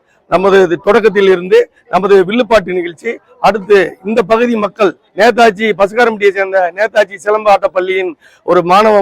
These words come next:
மாணவிகள் மிக சிறப்பாக கம்பு விளையாட்டு, ச-, கத்தி வி-, சுருள் கத்தி விளையாட்டுலாம் செய்து காண்பித்தார்கள்.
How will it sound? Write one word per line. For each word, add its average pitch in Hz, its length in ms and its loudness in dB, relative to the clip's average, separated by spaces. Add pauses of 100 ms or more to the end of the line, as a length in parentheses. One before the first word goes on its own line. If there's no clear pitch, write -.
மாணவிகள் 185 420 -2 (300)
மிக 196 220 0
சிறப்பாக 202 400 2 (640)
கம்பு 208 200 0
விளையாட்டு, 196 400 2 (440)
ச-, 175 240 2 (100)
கத்தி 180 260 -4
வி-, 185 220 2
சுருள் 220 320 -2
கத்தி 175 200 -12
விளையாட்டுலாம் 190 560 0 (280)
செய்து 196 240 0
காண்பித்தார்கள். 185 600 0